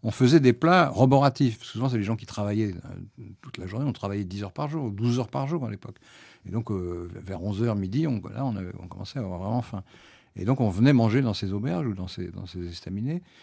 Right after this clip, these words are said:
Et on servait des plats qu'on appelait des plats restaurants, parce qu'ils, ils donnaient de la force. Ils étaient bien solides. Et puis, petit à petit, le mot restaurant est de, a, a désigné non plus les plats,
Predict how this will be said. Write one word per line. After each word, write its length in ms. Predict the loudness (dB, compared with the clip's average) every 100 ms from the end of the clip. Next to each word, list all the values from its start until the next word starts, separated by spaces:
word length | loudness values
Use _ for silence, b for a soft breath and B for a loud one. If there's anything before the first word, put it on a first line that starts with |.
| b -4
Et 120 | 2
on 100 | 2
servait 400 | 6 6 8 10
des 120 | 8
plats 280 | 6 6 6
qu'on 160 | 6 4
appelait 220 | 6 6
des 100 | 6
plats 440 | 4 2 2 -4 -18 -20 _ _ _ -10
restaurants, 720 | -2 0 2 2 2 0 -4 -16 -20 _ _ _
parce 140 | -12 -2
qu'ils, 300 | 0 2 0
ils 180 | -4 -2
donnaient 180 | 0
de 100 | 0
la 60 | -2
force. 420 | -4 -8 -10 -20 _ _ _ _ _ _ _ _ -20
Ils 80 |
étaient 260 | -16 -12 -12 -12
bien 480 | -14 -6 -4 -4 -6
solides. 440 | -6 -2 -2 -6 -18 b b b b -10
Et 60 |
puis, 120 | -6 -6
petit 300 | -6 0 0
à 60 |
petit, 180 | 2 6
le 100 | 8
mot 160 | 8 8
restaurant 520 | 6 4 4 6 6
est 100 | 6
de, 180 | 4 2
a, 220 | 0 -2
a 100 | -2
désigné 360 | 2 4 6 6
non 140 | 6
plus 180 | 6 6
les 120 | 6
plats, 360 | 6 4 4